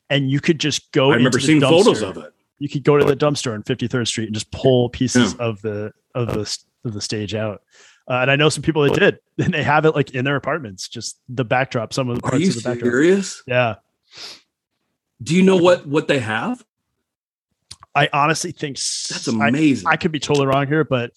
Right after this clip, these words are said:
Speaker 1: <clears throat> uh, Kevin McCaffrey, who's a hilarious stand-up, by the way, I think he had, I think he grabbed one of the bridges, if I'm not mistaken. I could, I could be totally wrong. Um,
Speaker 2: Wow.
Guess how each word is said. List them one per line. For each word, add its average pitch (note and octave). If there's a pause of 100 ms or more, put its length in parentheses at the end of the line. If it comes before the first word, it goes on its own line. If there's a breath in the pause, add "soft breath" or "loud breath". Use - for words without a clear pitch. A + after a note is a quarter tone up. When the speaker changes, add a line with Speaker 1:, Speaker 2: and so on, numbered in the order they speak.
(440 soft breath)
Speaker 1:
<clears throat> F#3+
uh, C3
Kevin G3
McCaffrey, D3
who's B2+
a B2+
hilarious C3
stand-up, A2+
by A2+
the G#2+
way, G2+ (460)
I B2
think -
he D3+
had, C3+
I C#3
think E3+
he F3
grabbed C3
one B2
of A#2+
the G#2+
bridges, F2+ (540)
if C3+
I'm A#2+
not A#2
mistaken. A2
I C#3+
could, -
I C#3+
could C#3
be C3+
totally B2+
wrong. G#2 (520)
Um, A#2+
Speaker 2:
Wow. A2